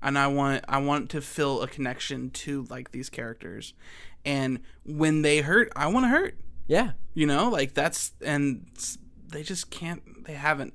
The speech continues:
Speaker 1: at least up until recently, started doing that.
Speaker 2: Yeah.
Speaker 1: Where there's characters that I actually care about, and I don't wanna see them die off.
Speaker 2: Yeah, because, like
Speaker 1: Did you watch the latest Predator movie?
Speaker 2: No, I did not. I wanted to,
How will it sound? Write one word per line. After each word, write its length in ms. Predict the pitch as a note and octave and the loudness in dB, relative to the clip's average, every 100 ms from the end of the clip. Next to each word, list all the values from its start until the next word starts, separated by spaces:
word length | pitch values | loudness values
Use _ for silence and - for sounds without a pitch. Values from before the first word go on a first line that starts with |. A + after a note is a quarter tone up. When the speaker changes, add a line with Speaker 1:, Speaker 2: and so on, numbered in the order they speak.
| - | -14
Speaker 1:
at 160 | C#3 A2+ | -14 -12
least 260 | B2 - | -12 -12
up 120 | A#2 | -10
until 420 | B2+ B2+ A2 A2 B2+ | -10 -8 -8 -10 -10
recently, 540 | - C#3 G2+ G2 A#2 - - - - - | -8 -8 -8 -14 -16 -16 -18 -18 -18 -6
started 320 | - B2+ B2 | -2 -2 0
doing 260 | D#3 F3+ C3 | 0 2 0
that. 200 | - - - - - - - - - - | -2 -12 -20 -20 -20 -20 -20 -20 -20 -2
Speaker 2:
Yeah. 300 | A2+ G#2+ - - | 0 2 -2 -4
Speaker 1:
Where 160 | D3 C3 | 0 0
there's 320 | C3 B2+ - | 0 2 0
characters 520 | - C#3+ B2+ C3+ C3 | 2 0 0 -2 -4
that 100 | A#2+ | -4
I 60 | A2+ | -6
actually 300 | A2+ - A#2 | -8 -10 -10
care 180 | A#2+ F#2 | -10 -12
about, 300 | F2 - - | -12 -14 -10
and 200 | C3+ C3+ | -4 -2
I 140 | C3 B2+ - | -2 -2 -2
don't 220 | D3+ C3+ - | 0 0 -2
wanna 180 | G#2+ | -8
see 160 | - G#2 | -8 -8
them 180 | - - | -8 -10
die 220 | G#2+ A2+ | -10 -12
off. 340 | - - - - - - - - - - - - - | -12 -12 -14 -14 -16 -16 -16 -18 -18 -18 -16 -10 2
Speaker 2:
Yeah, 180 | D#3+ | 4
because, 240 | C#3 D3+ C#3+ | 4 4 4
like 360 | C#3+ A#2+ - - - - | 4 2 -4 -12 -8 -2
Speaker 1:
Did 140 | D#3 | 2
you 60 | G#3+ | 4
watch 220 | A3 - | 2 2
the 60 | G3 | 0
latest 280 | G3 G3+ - | 0 -2 -2
Predator 280 | F#3+ G3 | -2 -2
movie? 280 | G3+ G3 G3 - - - - - - | -4 -6 -8 -10 -14 -16 -16 -14 -4
Speaker 2:
No, 440 | A#2+ A#2+ A2+ G#2+ - - - - - - | 0 2 2 -2 -8 -14 -16 -18 -16 -8
I 80 | |
did 160 | A2+ A2+ | -4 -2
not. 300 | A2 G#2 F#2+ - - - | -2 -4 -8 -12 -8 2
I 120 | B2 | 4
wanted 340 | A#2 A#2 A2 - | 4 2 0 -2
to, 320 | G2+ F#2 | -4 -2